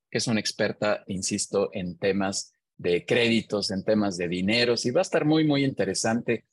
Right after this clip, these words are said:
Ella habla de créditos no convencionales, ya nos dirá de qué se trata este asunto, ya nos, ya nos vendrá a platicar de esto. Así que el próximo viernes, Viridiana Domínguez por acá. Eh, la reunión presencial que tenemos cada mes de networking, todos cordialmente invitados, Adair, Denise, por ahí estarán los datos ahora en el chat.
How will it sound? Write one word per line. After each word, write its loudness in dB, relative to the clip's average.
Ella 2
habla 4
de 2
créditos 0
no 2
convencionales, 0
ya 2
nos 0
dirá 0
de -2
qué -4
se -2
trata -2
este -4
asunto, -2
ya 0
nos, -2
ya 0
nos -2
vendrá 0
a -6
platicar -2
de 0
esto. -6
Así -4
que -4
el -6
próximo 2
viernes, 2
Viridiana 2
Domínguez -4
por -2
acá. -2
Eh, 4
la 4
reunión 4
presencial 2
que 0
tenemos 2
cada 2
mes 2
de 2
networking, 0
todos 2
cordialmente 0
invitados, 0
Adair, 0
Denise, -2
por -4
ahí 2
estarán 0
los -4
datos -2
ahora 0
en -4
el -6
chat. -2